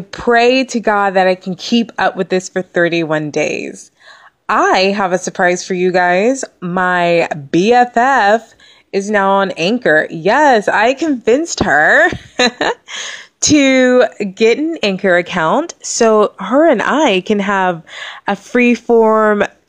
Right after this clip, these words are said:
discussion this weekend. So on Sunday,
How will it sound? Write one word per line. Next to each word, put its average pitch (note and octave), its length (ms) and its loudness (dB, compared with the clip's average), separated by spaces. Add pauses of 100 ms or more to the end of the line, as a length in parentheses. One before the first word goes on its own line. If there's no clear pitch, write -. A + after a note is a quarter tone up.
discussion A3 800 0
this F#3 240 -4
weekend. E3+ 440 -2
So F3+ 380 0 (340)
on F#3+ 220 0
Sunday, G3 960 2